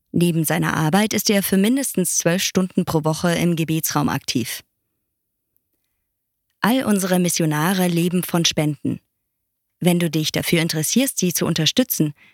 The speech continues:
findest du auf den Postkarten im Eingangsbereich oder auf unserer Website weitere Informationen.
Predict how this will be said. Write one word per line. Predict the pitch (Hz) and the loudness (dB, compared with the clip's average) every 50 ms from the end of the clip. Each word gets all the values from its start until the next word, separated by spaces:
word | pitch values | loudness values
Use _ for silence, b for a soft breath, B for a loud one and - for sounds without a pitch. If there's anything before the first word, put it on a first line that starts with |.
| b b | b b
findest | b - - 247 277 285 262 - - | b 0 0 2 2 0 -2 -4 -2
du | 190 151 | -2 -2
auf | - - | -2 -2
den | - 151 - | -2 -4 -2
Postkarten | - 190 214 - - - - 175 156 160 - - 151 | -2 -2 -2 -2 -2 -4 -2 -2 0 0 0 0 0
im | 143 - | 0 0
Eingangsbereich | - 147 160 202 196 190 185 - - - 165 156 156 160 165 165 - - | 0 0 0 2 2 0 0 -2 -2 -2 0 0 0 0 0 -2 -2 0
oder | 240 247 254 247 214 - - | 0 0 2 0 0 0 -2
auf | - - - | -2 -2 -2
unserer | 165 156 - 151 156 147 151 156 | -2 0 0 -2 -2 -2 0 0
Website | 175 202 - - - 165 160 156 160 - - - _ - | 0 0 0 0 0 0 0 0 -2 -4 -6 -8 _ 0
weitere | 170 170 196 - 202 165 165 | 0 0 2 0 0 0 0
Informationen. | 143 165 - - 151 151 147 - - - 156 143 139 127 80 90 131 | 0 0 0 0 -2 -2 -2 -2 -2 -2 -2 -2 -2 -2 -4 -6 -8